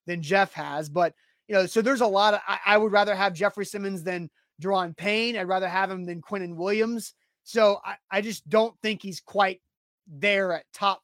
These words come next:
five defensive player in the N F L because you have some guys on rookie contracts going into their third or fourth year,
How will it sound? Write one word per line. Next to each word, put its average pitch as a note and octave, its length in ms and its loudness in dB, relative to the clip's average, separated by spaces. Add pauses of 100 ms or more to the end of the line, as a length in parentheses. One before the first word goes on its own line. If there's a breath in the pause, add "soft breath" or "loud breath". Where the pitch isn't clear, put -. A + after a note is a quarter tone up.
five F3 460 -4
defensive F3 680 -10
player D3 540 -4 (320)
in F#3+ 140 -6
the F3+ 160 -4
N F3+ 60 -4
F D#3+ 240 -6
L D#3 400 -2 (260)
because F#3 340 -2
you G3 80 -2
have G3 220 2
some F3+ 180 -10
guys F3 320 -2
on E3 120 -8
rookie E3+ 200 -10
contracts E3 600 -8
going E3+ 260 -10
into D#3+ 140 -10
their D3 240 -8 (300)
third F#3+ 200 -4
or F3 60 -6
fourth E3+ 340 -8
year, D#3 440 -6